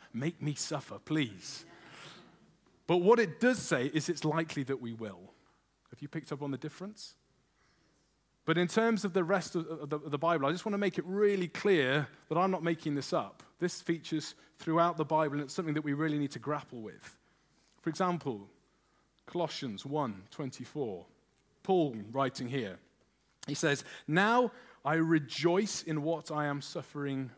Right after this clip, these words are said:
for you, and I fill up in my flesh what is still lacking in regard to Christ's afflictions." For the sake of his body, which is the church.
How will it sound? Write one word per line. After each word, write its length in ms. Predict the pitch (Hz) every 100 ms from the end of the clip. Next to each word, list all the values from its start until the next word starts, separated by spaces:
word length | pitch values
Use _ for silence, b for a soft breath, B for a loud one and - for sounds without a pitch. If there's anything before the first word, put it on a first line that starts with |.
| -
for 260 | - 127
you, 380 | 127 135 117 98 82 - b b b b -
and 180 | 131
I 120 | 143 135
fill 320 | - 208 196
up 160 | 180
in 100 | 180
my 160 | 165 151
flesh 600 | - - 165 113 - - b b
what 180 | - 135
is 120 | 135
still 400 | - - 165 170
lacking 360 | 156 131 - 123
in 120 | 120
regard 340 | 127 120 113 -
to 80 | -
Christ's 500 | - 113 107 - -
afflictions." 960 | 117 - - 170 - 135 90 - - - b b b b _ -
For 60 |
the 100 | 123
sake 420 | 131 - 180 190
of 100 | 165
his 240 | - 180 139
body, 500 | 110 175 170 131 110
which 260 | 127 -
is 80 | 127
the 140 | - 127
church. 480 | - 151 104 -